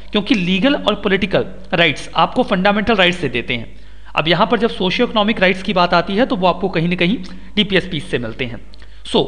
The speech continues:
इतना सब कुछ discuss करने के बाद, तो अगर आपको एक line में डीपीएसपी को समझना हो, तो आप कैसे समझ सकते हैं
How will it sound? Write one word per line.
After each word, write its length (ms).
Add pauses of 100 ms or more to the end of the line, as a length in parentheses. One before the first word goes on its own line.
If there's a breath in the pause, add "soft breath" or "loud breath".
(320 loud breath)
इतना 240
सब 160
कुछ 140
discuss 340
करने 280
के 120
बाद, 360 (120)
तो 60
अगर 240
आपको 380
एक 180
line 200
में 120
डीपीएसपी 440
को 100
समझना 380
हो, 120
तो 80
आप 140
कैसे 260
समझ 220
सकते 280
हैं 360